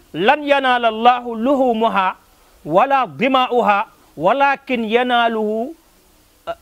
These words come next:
euh, walakin yanaalu taqwa minkum." Yàlla ne yàpp bi soxlawuma ko, deret gi soxlawuma ko, der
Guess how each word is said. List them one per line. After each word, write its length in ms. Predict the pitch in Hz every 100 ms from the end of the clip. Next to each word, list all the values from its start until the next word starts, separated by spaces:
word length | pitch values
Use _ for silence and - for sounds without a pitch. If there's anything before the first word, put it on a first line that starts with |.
| _
euh, 180 | 180 185
walakin 400 | 160 247 277 285
yanaalu 300 | 262 247 233
taqwa 340 | 220 262 240 185
minkum." 360 | 185 180 151 113 _ _ _ _ _ _ _ _ _ _ _ 143
Yàlla 280 | 190 254
ne 160 | 247 226
yàpp 240 | 226 226 220
bi 80 | 208
soxlawuma 420 | 220 208 196 165
ko, 160 | - - _ _ _ _ _ -
deret 360 | 143 226 202 190
gi 60 |
soxlawuma 540 | 185 240 196 208 190 170
ko, 160 | 127 - _ _ _ _
der 240 | 127 233